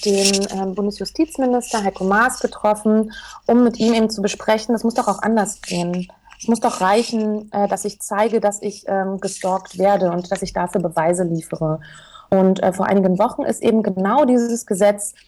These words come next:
so geändert worden, äh, aktualisiert worden, dass es eben einfacher ist, jetzt Anzeige überhaupt erstmal zu erstatten und dann eben auch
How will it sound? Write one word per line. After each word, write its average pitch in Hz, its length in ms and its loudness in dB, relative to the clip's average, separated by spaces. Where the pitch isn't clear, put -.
so 220 220 2
geändert 202 500 0
worden, 185 460 0
äh, 180 80 -2
aktualisiert 185 800 0
worden, 214 200 2
dass 202 140 -2
es 196 100 -8
eben 196 160 -2
einfacher 196 520 0
ist, - 200 -4
jetzt 202 280 0
Anzeige 214 460 2
überhaupt 196 320 0
erstmal 196 400 -2
zu - 260 -2
erstatten 202 580 0
und 196 140 2
dann 190 160 4
eben 196 200 2
auch 185 300 0